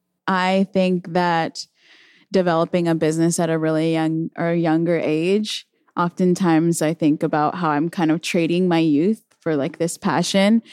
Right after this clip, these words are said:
And I love what I do, and I'm really happy that I'm working on it now. But at the same time, I think, "Oh, I'm thinking about things that, you know, are maybe a little ahead of me." Um, and I'm kind of trading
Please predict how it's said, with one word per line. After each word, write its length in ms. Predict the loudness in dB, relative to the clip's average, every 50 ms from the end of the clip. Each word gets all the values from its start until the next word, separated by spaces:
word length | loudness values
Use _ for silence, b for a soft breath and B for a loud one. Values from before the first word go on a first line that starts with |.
| B B B B
And 120 | 2 4
I 100 | 4 4
love 220 | 4 4 2 0 0
what 120 | 0 0
I 140 | 0 0 -2
do, 280 | -2 0 0 0 2
and 140 | 2 2 2
I'm 220 | 2 2 2 2 0
really 420 | 0 0 0 0 0 0 -2 -6 _ _ _ _ _ -12
happy 420 | -6 -4 -2 -2 -2 0 -2 0
that 160 | 0 2 0
I'm 120 | 0 0 0
working 320 | -2 -4 -2 -2 -2 0
on 120 | 0 0
it 160 | 0 -2 -2 -4
now. 480 | -4 -2 -2 -2 0 0 0 -2 -2 b b b b b
But 100 | 0 0
at 100 | 2 2
the 80 | 0 -2
same 340 | -2 0 0 2 2 2 2
time, 600 | 2 2 2 4 4 4 4 2 0 -2 -4 -8 -12 _ -2
I 220 | 0 0 0 0
think, 500 | 0 2 2 2 2 0 -2 -8 -16 -20 _ _ _ _ _ _
"Oh, 460 | -2 0 0 0 0 -2 -2 -4 -4 -2
I'm 220 | 2 2 2 2
thinking 380 | 2 0 -2 0 2 2 2 2
about 400 | 2 2 0 -2 -2 -6 -4 _
things 320 | 0 2 2 2 0 0
that, 280 | -2 -4 -4 -4 -10 _ _ _ _ _
you 120 | 2 2
know, 280 | 2 2 2 -2 -4 -6 -10 _ _ _ _ _
are 100 | -2 0
maybe 300 | 2 2 2 2 2 0
a 60 | 0 2
little 340 | 0 0 0 -2 -4 -6 -4 -4
ahead 300 | -2 0 0 0 0 2
of 200 | 2 0 2 2
me." 400 | 2 4 4 4 4 4 2 b b b b b b b b b b b b -2
Um, 380 | 2 2 4 4 2 2 0 2
and 120 | 2 4
I'm 100 | 4 4
kind 200 | 2 2 2 0
of 80 | 0 0
trading 460 | -2 -4 -2 -2 -2 -2 -2 -4 -4